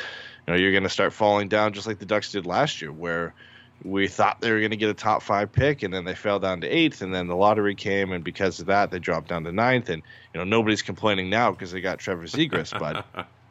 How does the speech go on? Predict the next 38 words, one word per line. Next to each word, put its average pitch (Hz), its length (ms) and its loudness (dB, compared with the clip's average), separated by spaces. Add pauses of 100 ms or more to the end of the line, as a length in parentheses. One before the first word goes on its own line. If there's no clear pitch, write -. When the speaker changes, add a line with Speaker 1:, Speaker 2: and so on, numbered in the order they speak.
(580)
Speaker 1:
you 117 320 2
know, 104 180 4
the, 104 140 2
the 104 140 0
best, 117 520 0 (120)
the, 110 120 -8 (220)
the 120 100 -2
best 143 260 2
chance 120 240 0
that 104 100 -12
the 101 80 -10
Ducks 101 220 -2
can 95 120 -12
put - 260 -8
themselves 92 500 0
in 90 320 0 (160)
to 101 140 -2
get 92 220 2
a 90 60 6
high 90 200 4
draft 87 320 -2
pick, - 200 -4
the 85 60 -6
better. 90 340 2
But 90 280 2 (360)
when 120 180 4
the 120 100 6
game 127 300 4
is 113 100 0
exciting 107 540 0
as 90 160 -10
this, 107 400 -2
like, 90 180 -2
it, 98 160 -4
it's 92 140 -4
hard 90 200 0
to 76 60 -6
complain. 76 420 -10